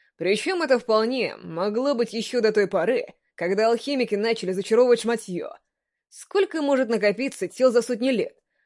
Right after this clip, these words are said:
Раз здесь трущобы, то в те времена и вовсе могло ничего не быть. Только вот как добраться до тех, кем подпитывался всадник?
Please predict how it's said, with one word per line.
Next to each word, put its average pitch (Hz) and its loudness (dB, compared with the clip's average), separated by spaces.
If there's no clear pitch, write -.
Раз 220 4
здесь 262 -4
трущобы, 233 -2
то - -6
в 208 -8
те 320 -4
времена 254 0
и 269 4
вовсе 254 -2
могло 196 -2
ничего 240 -2
не 247 2
быть. - -6
Только 302 0
вот 302 -4
как 311 -4
добраться 247 4
до 202 -2
тех, - -6
кем 190 -2
подпитывался 196 0
всадник? - -2